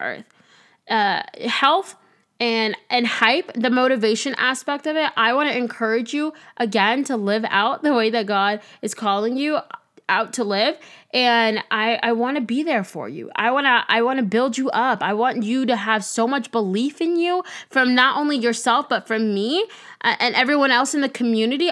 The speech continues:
I want that to be something that you're able to tap into whenever you need it. And, and happiness in terms of your spiritual health. Um,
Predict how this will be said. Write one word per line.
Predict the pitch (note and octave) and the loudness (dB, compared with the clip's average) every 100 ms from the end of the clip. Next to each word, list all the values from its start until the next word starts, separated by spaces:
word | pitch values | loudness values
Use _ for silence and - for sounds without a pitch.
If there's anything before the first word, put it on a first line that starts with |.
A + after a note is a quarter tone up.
| - | 0
I | C#4+ | 0
want | A3 A#3 C4 | 0 0 0
that | D4+ D4 | -2 -4
to | |
be | B3 | -6
something | B3 A3+ A3 B3 | -2 -2 -2 -2
that | A#3 G#3+ | -2 -2
you're | A3 | -4
able | - G#3+ G#3+ | -2 -2 -2
to | A#3 | -6
tap | G3+ G#3+ G3+ | -2 -2 0
into | G3 G3 G3 C4+ | -2 -4 -4 -2
whenever | A#3+ A3 A3 | 0 0 0
you | A#3+ G3+ | -2 -2
need | G3 G#3 | -2 -2
it. | G#3+ - _ - - - - | -2 -6 _ -20 -20 -20 -2
And, | A3+ A#3 A3 G#3+ - | 2 4 2 0 0
and | A#3 | -2
happiness | A3+ C#4 D#4+ E4+ A#3 F3 G3+ - - _ _ | 0 2 2 2 0 0 -2 -6 -14 _ _
in | - A#3+ | 0 0
terms | A3+ A#3 A3+ A3 | 2 2 2 0
of | - G3+ G3 | -2 -4 -4
your | G#3+ | -6
spiritual | G3 - G3 F#3 - F3+ E3+ | -6 -6 -6 -6 -8 -8 -8
health. | F#3 E3 - - _ _ - - - | -10 -10 -10 -16 _ _ -20 -20 -10
Um, | - G3+ E3 - | -2 0 -2 -6